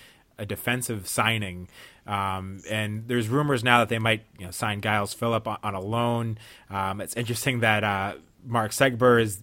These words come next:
signed for Swope Park Rangers. I always wondered if there was a chance he'd, you know, get a trial in preseason and come back. So obviously that's not gonna happen.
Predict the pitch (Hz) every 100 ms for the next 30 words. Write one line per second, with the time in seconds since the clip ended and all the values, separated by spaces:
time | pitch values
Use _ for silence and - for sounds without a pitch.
0 | - - 107 110 104 107 101 - - 113
1 | - 107 95 107 107 107 101 98 92 98
2 | 95 92 95 92 - 104 - 90 - 90
3 | 82 98 92 - 107 95 90 87 92 92
4 | 90 87 - 98 95 107 - 95 90 92
5 | 98 104 117 104 101 92 101 - 101